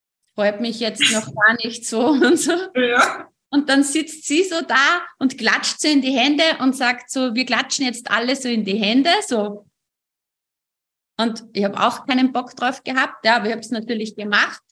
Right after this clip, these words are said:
Speaker 1: Und sie hat dann gesagt, weil wir warten nicht auf die Energie, wir kreieren die Energie. Und das habe ich wieder geil gefunden, weil es stimmt. Ähm, wichtiger als das, was du tust, ist das, was du denkst, während du es tust.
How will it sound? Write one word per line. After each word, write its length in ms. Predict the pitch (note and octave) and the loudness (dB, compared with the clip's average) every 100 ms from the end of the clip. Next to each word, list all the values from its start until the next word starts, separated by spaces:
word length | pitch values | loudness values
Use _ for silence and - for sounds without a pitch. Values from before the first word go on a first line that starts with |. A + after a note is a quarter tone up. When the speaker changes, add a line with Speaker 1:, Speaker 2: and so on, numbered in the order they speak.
| _ - | _ -8
Speaker 1:
Und 120 | B3 | -4
sie 80 | C#4 | -4
hat 120 | C4+ | -2
dann 100 | C4 | -2
gesagt, 400 | B3 C4 B3+ - _ _ | 0 0 -2 -4 _ _
weil 180 | A#3+ A#3+ | 0 2
wir 200 | A#3 A#3 | 2 0
warten 440 | G#3+ - - D#4 C4 | 0 -2 -2 2 2
nicht 260 | A3 A3+ | 0 -4
auf 180 | F#3+ - | -8 -8
die 100 | - | -8
Energie, 560 | D3+ G3+ G3+ A3 A3+ G3+ | -4 -4 -4 -2 -2 2
wir 240 | C#4 F#4 | 2 2
kreieren 520 | - C4+ A#3+ E4 F4 | 0 -2 0 0 2
die 160 | A#3 G#3+ | 0 -2
Energie. 680 | F3+ F#3+ F#3+ F#3 - - - - | -6 -6 -8 -10 -10 -10 -14 -10
Und 180 | G3+ G#3 | -8 -6
das 140 | C4 | -4
habe 180 | C4+ A#3+ | -4 -4
ich 60 | |
wieder 180 | G#3+ G3 | -4 -4
geil 280 | G3 G3 G#3+ | -2 -4 -4
gefunden, 480 | - G3 F#3 - F#3 | -8 -12 -12 -10 -6
weil 140 | F#3 | -4
es 140 | G3 - | -4 -4
stimmt. 460 | C#4 C4 G#3+ G3 - _ _ _ _ - | -2 0 0 -4 -14 _ _ _ _ -2
Ähm, 560 | G#3 G3+ G#3 G#3 _ _ _ _ | 0 0 -4 -10 _ _ _ _
wichtiger 560 | - E4 G4 C#4 A#3+ A3 | 2 2 2 -2 -2 -2
als 180 | A3+ A3+ | -2 -4
das, 240 | A3+ A3+ | -4 -4
was 140 | A#3 A#3 | -8 -14
du 100 | G#3+ | -14
tust, 360 | - D4+ - | -8 -10 -8
ist 180 | A3+ - | -12 -8
das, 300 | G#3 G#3 - | -8 -8 -8
was 340 | G#3+ G#3 - | -6 -6 -10
du 100 | - | -14
denkst, 420 | G3+ G#3+ C4 C#4 - | -8 0 0 0 -4
während 400 | G#3+ F#3+ G3+ G3 | -4 -2 -4 -6
du 60 | G3 | -8
es 160 | F#3+ | -8
tust. 380 | - G#3 F#3 - | -8 -8 -8 -14